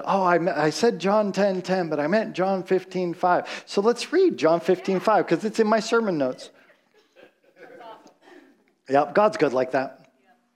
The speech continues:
All right, we're gonna read verses four and five, okay, which says, "Abide in me and I in you." Uh, this is Jesus speaking to his disciples. "Abide in me and I in you.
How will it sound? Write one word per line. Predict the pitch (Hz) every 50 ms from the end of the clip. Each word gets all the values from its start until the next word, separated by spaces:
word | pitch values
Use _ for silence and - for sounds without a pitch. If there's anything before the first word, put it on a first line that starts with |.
| _ _ _ _ _ _ - _ _ _ _ _ - -
All | - 202
right, | 202 190 156 123 - - - - - - - - - - - -
we're | 143 180 233 247
gonna | 262 247 233
read | 220 226 220 214 160
verses | 139 208 220 214 - 196 185 -
four | - - 214 226 247 262
and | 247 214
five, | - - 185 180 185 196 226 247 226 - - - _ _ _ _ _ -
okay, | 165 - 196 214 247 247 226
which | 196 180 165 170
says, | - - 202 220 233 220 175
"Abide | 220 170 - - 175 180 196 220 240 240
in | 247 240 240 240 240
me | 220 185 175 180 208 208
and | 185 160
I | 160 165 180 _ -
in | 208 - - 156
you." | 156 165 180 - - - - - - - - _ -
Uh, | - 170 185 202
this | 180 160 190 196 - 240
is | 220 -
Jesus | - - 202 220 233 214 180 262 240
speaking | - - - - 196 175 - - 160 156 156
to | - 170
his | 160 147 135
disciples. | - 151 - - 165 143 123 - 127 120 -
"Abide | 147 143 - 170 180 220 233 220
in | 185 160 135
me | 131 131 131 131
and | 131 131 139
I | 151 160
in | 165 165 151 131
you. | 117 104 98 95 101 117 135 147